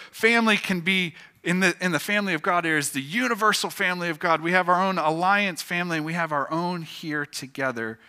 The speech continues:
local church here at Dorseyville Alliance Church family. And so it is our desire that we as a local church family would function more and more as God designed us to be. And so you may wonder, this passage is a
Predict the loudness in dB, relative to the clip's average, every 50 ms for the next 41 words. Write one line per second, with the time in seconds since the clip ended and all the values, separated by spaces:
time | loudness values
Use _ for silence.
0 | -20 -20 _ -8 -4 -2 -2 -4 -4 -4 -6 -4 -4 0 0 0 0 0 -4 -4
1 | 0 0 0 0 0 -2 -6 -8 -8 -8 -6 -8 -8 -8 -8 -6 -6 -6 -6 -8
2 | -10 -18 -20 -20 -20 _ -10 -6 -2 0 0 0 -2 -4 -6 -6 -6 -4 -4 -4
3 | -4 -4 -8 -12 -12 -14 -20 _ -20 -16 -8 -6 -4 -2 -2 -4 -6 -8 -12 -14
4 | -16 -20 _ _ _ _ _ _ _ _ _ _ _ -18 -10 -6 -2 -2 0 0
5 | -2 -2 -2 0 0 0 -2 -4 -6 -4 -4 -2 -2 -2 -4 -6 -6 -8 -10 -10
6 | -10 -8 -8 -6 -6 -6 -6 -8 -8 -10 -12 -12 -10 -8 -8 -6 -6 -8 -8 -10
7 | -12 -12 -10 -10 -10 -10 -12 -14 -14 -14 -14 -14 -14 -14 -14 -14 -14 -14 -14 -14
8 | -12 -10 -10 -10 -12 -14 -16 -16 -18 -18 -16 -14 -12 -10 -10 -8 -8 -10 -10 -12
9 | -12 -12 -12 -12 -12 -14 -18 -20 _ _ _ -20 _ _ _ _ _ _ _ _
10 | -16 -16 -14 -8 -6 -6 -4 -6 -6 -8 -12 -16 -20 _ _ -18 -16 -14 -12 -10
11 | -10 -10 -10 -12 -16 -16 -14 -14 -16 -16 -16 -18 -20 _ -20 -20 -20 -20 -20 -20
12 | _ _ _ _ _ _ _ _ _ _ _ _ _ _ _ _ _ _ _ _
13 | _ _ -20 -20 -20 _ _ -6 0 2 2 4 4 4 4 4 4 4 6 6
14 | 6 6 6 4 4 4 0 -4 0 2 2 2 2 2 -2 -2 -2 -2 -2 0
15 | -2 -4